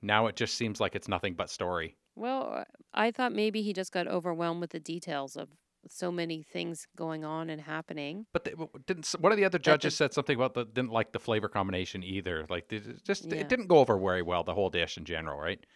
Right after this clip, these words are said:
Speaker 2: No.
Speaker 1: But I think that cold
Speaker 2: So
Speaker 1: duck was, that was a big one. That was a big miss.
Speaker 2: Yep. So, so we're giving this one to Ross again. Point for Ross.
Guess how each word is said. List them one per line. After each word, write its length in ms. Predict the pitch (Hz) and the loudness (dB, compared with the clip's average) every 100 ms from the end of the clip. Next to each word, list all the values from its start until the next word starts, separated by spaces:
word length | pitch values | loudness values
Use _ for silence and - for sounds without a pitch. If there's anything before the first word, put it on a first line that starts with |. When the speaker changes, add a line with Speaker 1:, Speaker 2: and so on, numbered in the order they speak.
| - | -12
Speaker 2:
No. 360 | 175 160 143 139 | -8 -6 -8 -6
Speaker 1:
But 120 | - 113 | 2 2
I 40 | |
think 220 | 165 147 | 2 0
that 240 | 131 117 - | 4 2 2
cold 280 | - 120 170 | 4 4 4
Speaker 2:
So 80 | |
Speaker 1:
duck 380 | 113 92 - - - | 4 4 0 -12 -4
was, 540 | 92 85 - - - _ _ _ _ _ _ _ _ _ _ _ | -4 -4 -8 -14 -18 _ _ _ _ _ _ _ _ _ _ _
that 120 | - 107 | -2 -2
was 100 | 123 | 0
a 40 | |
big 180 | 117 123 | 0 0
one. 140 | 92 - _ _ _ _ _ | -2 -6 _ _ _ _ _
That 60 | - | -4
was 100 | 117 | 0
a 40 | |
big 140 | 127 117 | 0 2
miss. 160 | 113 | 2
Speaker 2:
Yep. 200 | 170 - - - | 0 -4 -8 -6
So, 500 | 180 175 170 170 165 _ _ _ _ _ _ | 2 4 4 0 -8 _ _ _ _ _ _
so 180 | - 180 | -2 0
we're 140 | 165 | 0
giving 320 | 165 196 214 220 | 2 2 2 2
this 180 | 214 | 0
one 120 | 233 220 | 2 2
to 80 | |
Ross 340 | 214 220 220 - | 4 6 4 0
again. 300 | 160 147 - _ _ _ _ | -2 -2 -4 _ _ _ _
Point 380 | - 180 196 - | -6 -6 -6 -10
for 140 | - 196 | -10 -8
Ross. 440 | 175 - - - | -8 -10 -16 -20